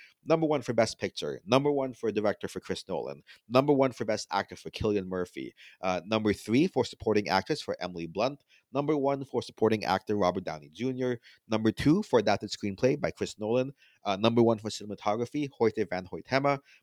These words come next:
Number one for editing for Jennifer Lame. Number three for short li-, uh, for the shortlisted category, makeup and hairstyling. Number three for Ruth Lujong in production design.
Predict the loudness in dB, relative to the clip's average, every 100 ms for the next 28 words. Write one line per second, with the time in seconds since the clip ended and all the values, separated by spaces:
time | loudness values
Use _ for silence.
0 | _ 0 2 2 0 -4 -2 -2 -2 -6
1 | -8 -6 -6 -6 -4 2 2 2 -4 -12
2 | _ _ _ -4 -2 -2 -2 -2 -2 -4
3 | 0 2 2 0 0 0 0 -4 -6 -4
4 | -4 -2 -2 -2 -2 -2 0 -4 -6 -4
5 | -4 -4 -4 -2 -4 -4 -8 -8 -6 -4
6 | 0 0 0 -4 -12 -20 _ -2 0 2
7 | 0 -4 -4 -2 -2 -2 -6 -8 -2 2
8 | 2 0 -6 -8 -4 -4 -4 -8 -2 2
9 | 2 0